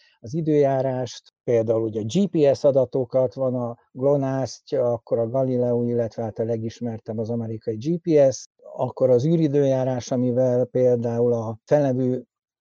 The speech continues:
űrszondákat ugye meg lehet védeni a mágneses napviharoktól, és, ö, például ugye a mobil szolgáltatást is, és a többi, és a többi. Ezek mind-mind már szolgáltatások.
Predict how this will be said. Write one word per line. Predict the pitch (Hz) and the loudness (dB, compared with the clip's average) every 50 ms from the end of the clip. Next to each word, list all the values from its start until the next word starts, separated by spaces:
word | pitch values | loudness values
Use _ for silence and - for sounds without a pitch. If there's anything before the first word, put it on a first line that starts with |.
| - | -2
űrszondákat | 147 143 143 - - 135 127 127 120 120 120 113 - 127 120 - | -2 -2 -2 -2 -2 -2 0 0 -2 -2 -4 -2 -2 -2 -2 -2
ugye | 139 131 117 120 | -2 -4 -2 -2
meg | 117 123 123 120 | -2 0 0 0
lehet | 120 117 117 110 | -2 -2 -2 -4
védeni | - 110 120 120 120 120 113 117 113 113 113 110 | -4 -4 -2 -2 -2 -2 -2 -2 -2 -2 -4 -4
a | 110 | -4
mágneses | 113 117 117 113 110 107 101 - 104 101 - | -4 -4 -4 -6 -6 -8 -8 -10 -14 -14 -10
napviharoktól, | - 143 156 - - 147 123 127 123 120 120 117 - _ - 120 117 113 113 - _ _ | -8 -8 -8 -6 -6 -6 -2 0 2 2 2 0 -2 _ -2 0 0 0 -2 -4 _ _
és, | _ - 143 143 123 - - | _ 2 2 2 2 -2 -2
ö, | 147 143 123 123 120 | 0 2 4 4 2
például | 117 - 127 123 120 117 120 117 | 2 2 2 2 4 2 2 0
ugye | 113 113 110 107 | 0 -2 -4 -4
a | 107 | -4
mobil | 113 135 147 139 139 131 120 | -2 -2 0 0 0 -2 -2
szolgáltatást | - - 120 117 113 117 117 113 113 - 120 110 - 113 113 110 - _ | 0 2 2 2 2 0 -6 -8 -4 -6 -6 -6 -6 -10 -10 -10 -12 _
is, | 107 107 - | -18 -12 -12
és | 123 113 - | -12 -10 -10
a | - 107 | -12 -10
többi, | - - 110 110 117 131 | -8 -8 -8 -8 -8 -10
és | 139 - - | -12 -8 -10
a | - | -10
többi. | - - 135 123 127 123 123 | -6 -6 -6 -6 -6 -6 -6
Ezek | 143 131 135 117 110 | -4 -4 -4 -4 -2
mind-mind | 131 143 147 143 143 143 139 139 139 131 131 127 123 131 123 | -2 0 0 0 2 2 2 2 2 2 0 0 0 0 0
már | 123 123 120 117 113 | 0 0 -2 -4 -6
szolgáltatások. | - - 127 127 131 123 117 120 120 110 - 120 110 - - 117 123 113 - - 107 110 | -4 0 2 2 2 2 2 -2 -2 -2 -2 -4 -4 -4 -6 -8 -8 -10 -10 -12 -12 -14